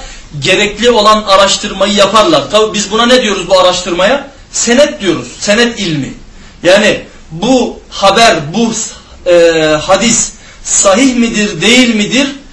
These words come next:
e, deyip araştırıp araştırmaksızın kesinlikle ne olursa olsun biz kabul ederiz, ister zayıf olsun, ister mevzu olsun, ister sahih olsun deyip kesinlikle, e, o işi bırakmayıp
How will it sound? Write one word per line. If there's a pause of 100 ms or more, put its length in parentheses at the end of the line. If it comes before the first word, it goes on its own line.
(420)
e, (600)
deyip
araştırıp (380)
araştırmaksızın
kesinlikle
ne
olursa
olsun
biz (320)
kabul
ederiz,
ister
zayıf
olsun,
ister
mevzu
olsun, (500)
ister (420)
sahih
olsun
deyip
kesinlikle,
e,
o
işi
bırakmayıp